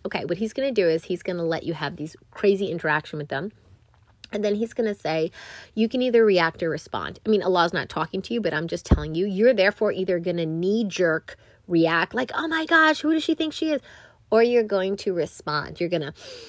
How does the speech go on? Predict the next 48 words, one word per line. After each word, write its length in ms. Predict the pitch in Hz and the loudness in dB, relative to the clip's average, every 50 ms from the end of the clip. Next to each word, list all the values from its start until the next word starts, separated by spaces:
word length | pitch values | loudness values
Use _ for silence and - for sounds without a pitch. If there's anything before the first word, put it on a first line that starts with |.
| - - - - - - - _ _ _ | -20 -20 -20 -20 -20 -20 -20 _ _ _
<sighs> 960 | _ _ _ _ _ _ _ _ _ - - - - - - - - - - | _ _ _ _ _ _ _ _ _ -18 -16 -14 -12 -10 -10 -10 -10 -8 -2
a 40 | - | 2
lot 140 | 196 196 196 | 4 4 4
of 60 | 220 | 4
you 120 | 240 262 254 | 2 0 2
guys 360 | - 220 214 214 233 262 - | 2 4 4 4 2 2 0
who 80 | - | 0
are 80 | 226 202 | 2 2
in 120 | - 202 | 2 2
our 100 | 214 214 | 0 0
school, 400 | 233 - - - 180 185 196 220 | 0 -2 -4 0 2 4 6 6
you 160 | 233 202 208 180 | 4 4 0 2
do 160 | 196 196 175 | 2 4 4
our 140 | - 175 170 | 4 4 2
emotions, 760 | 165 165 170 165 170 190 - - 202 185 185 185 196 - - - | 2 0 0 -2 -2 -4 -4 -4 -4 -2 -2 -4 -4 -6 -8 -6
um, 220 | 175 165 160 160 | -4 -4 -4 -4
program. 520 | - - 180 180 190 196 175 208 247 339 370 _ _ _ _ _ - | -2 0 0 0 2 0 0 0 0 -2 -4 _ _ _ _ _ -4
You 120 | 220 220 220 | 0 2 4
know, 160 | 220 214 208 | 4 4 4
we 160 | 214 220 220 | 2 2 -2
teach 320 | - - - 202 202 - | -4 -6 -10 -10 -8 -6
women 240 | - 185 170 170 160 | -4 -4 -2 -4 -4
how 160 | 175 - 165 | -4 -6 -6
to 80 | 165 156 | -6 -4
respond 540 | 156 151 - - - - 71 - - - - - | -6 -8 -8 -10 -10 -10 -10 -10 -12 -16 -14 -6
to 120 | - 190 | -4 -2
anxiety 640 | 175 165 165 160 156 151 147 147 143 147 143 143 - - | -2 -2 -2 -4 -4 -4 -2 -2 -2 -4 -4 -6 -8 -8
and 200 | - 151 151 143 - | -8 -10 -10 -10 -10
to, 380 | - - 160 147 143 139 135 - _ - - | -8 -6 -4 -4 -4 -4 -6 -8 _ -12 -10
um, 460 | 151 147 135 135 131 127 123 135 151 _ _ _ _ _ _ _ _ - _ _ _ - | -8 -8 -8 -8 -10 -12 -12 -14 -16 _ _ _ _ _ _ _ _ -20 _ _ _ -8
triggers 680 | - - 170 147 - 117 - - - - - - _ _ _ - | -4 -2 -2 -2 -4 -8 -10 -12 -16 -18 -20 -20 _ _ _ -10
and 140 | 165 165 - | -10 -10 -6
stuff 240 | - 170 139 - - | -6 -6 -6 -6 -6
like 160 | 104 131 - | -10 -8 -6
that. 160 | - 139 - | -6 -6 -6
It's 80 | - - | -6 -6
kind 180 | - 240 226 | -4 -2 -2
of 60 | 214 | 0
like 160 | 180 165 - - | -2 -2 -4 -4
a 40 | |
lot 200 | 156 165 156 147 | -2 -2 -2 -2
of 60 | 160 - | -4 -6
C 140 | - 156 | -8 -8
B 140 | 147 139 143 | -8 -8 -10
T 380 | - - - 147 143 139 143 - - - - _ _ _ - _ - | -10 -10 -8 -8 -6 -8 -8 -12 -14 -20 -20 _ _ _ -16 _ -4
infused 760 | 175 170 175 - - - - 196 202 196 196 185 180 - - | -4 -4 -4 -6 -8 -8 -6 -4 -2 0 0 0 -2 -2 -4
with 160 | 190 160 151 | -6 -4 -4
Islamic, 720 | - 156 - - - 143 151 151 151 143 127 - - - | -4 -8 -8 -8 -10 -10 -8 -6 -6 -6 -8 -8 -12 -20